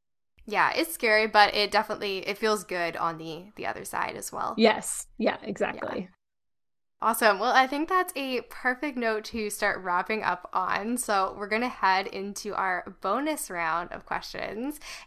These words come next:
Speaker 1: And the bonus round is all themed around our email list, which is called Savor and Celebrate. So,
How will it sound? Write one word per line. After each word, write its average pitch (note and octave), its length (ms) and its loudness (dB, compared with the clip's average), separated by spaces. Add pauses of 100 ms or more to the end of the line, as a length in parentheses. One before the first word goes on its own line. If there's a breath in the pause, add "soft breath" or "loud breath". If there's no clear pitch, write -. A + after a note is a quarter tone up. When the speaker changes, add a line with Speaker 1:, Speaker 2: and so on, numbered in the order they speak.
Speaker 1:
And G#3+ 300 2
the A3 180 -2
bonus A3+ 300 4
round A#3+ 140 4
is - 80 -4
all G#3 180 2
themed G3+ 180 -4
around F#3 160 2
our E3+ 120 -2 (120)
email C4 320 0
list, C4 300 -2
which A3 140 -8
is G3+ 100 -6
called - 360 0
Savor G#3+ 600 0
and G3+ 220 -4
Celebrate. F#3+ 840 -2
So, - 540 -2